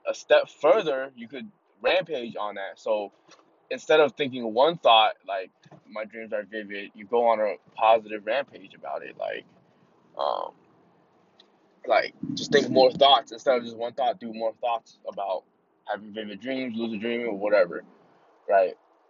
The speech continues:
Um, common sense, right? If you want more of a manifestational effect, think about it more. Do a longer positive thought segment, a positive thought rampage, right?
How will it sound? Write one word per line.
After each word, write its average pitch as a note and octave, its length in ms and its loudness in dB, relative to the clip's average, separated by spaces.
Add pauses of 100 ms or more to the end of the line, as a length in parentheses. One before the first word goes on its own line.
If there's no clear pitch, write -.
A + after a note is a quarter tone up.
Um, F2+ 400 -12
common B2+ 300 0
sense, - 320 -10
right? D#2+ 300 -4
If A#2 120 -6
you C3+ 160 -2
want C3+ 240 6
more C3+ 280 8
of B2+ 300 4
a A#2 180 -2
manifestational A#2 960 -8
effect, - 480 0 (2000)
think B2 240 -8
about G#2 280 0
it - 80 -8
more. F#2+ 440 -10 (340)
Do A#2+ 140 -6
a - 40 0
longer G#2+ 600 0 (240)
positive G#2 500 -2
thought G2+ 300 -2
segment, F2+ 440 -8 (220)
a - 40 -20
positive G2 500 -6
thought F#2+ 300 -2
rampage, F2+ 600 -14
right? D#2+ 220 -14